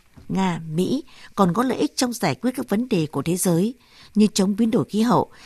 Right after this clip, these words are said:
giữ gìn hòa bình ở các khu vực xung đột, đảm bảo nhân quyền và cứu trợ nhân đạo. Rõ ràng, trên bình diện quốc tế, quan hệ Nga-Mỹ căng thẳng hoàn toàn không có lợi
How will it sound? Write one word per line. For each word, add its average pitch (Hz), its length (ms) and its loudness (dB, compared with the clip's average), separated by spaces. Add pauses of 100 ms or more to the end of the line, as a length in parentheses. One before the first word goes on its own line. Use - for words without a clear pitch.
giữ 208 160 2
gìn 247 200 2
hòa 185 280 -2
bình 175 320 2 (180)
ở 135 120 -6
các 202 100 -4
khu 233 180 0
vực 170 220 -4
xung 247 260 0
đột, 170 220 2 (300)
đảm 185 240 0
bảo 165 120 -2
nhân 226 300 0
quyền 175 280 2 (200)
và 147 240 -4 (120)
cứu 170 240 0
trợ 185 200 -2
nhân 170 140 -4
đạo. 147 240 -2 (1040)
Rõ 147 260 0
ràng, 160 360 -2 (340)
trên 196 320 2
bình 147 160 0
diện 139 220 -2
quốc 233 200 -4
tế, 180 300 0 (380)
quan 269 160 4
hệ - 100 0
Nga-Mỹ 240 440 -2 (100)
căng 254 180 -2
thẳng 170 420 -4
hoàn 196 340 -2
toàn 185 260 -4
không 220 280 -2
có - 160 -4
lợi 220 280 2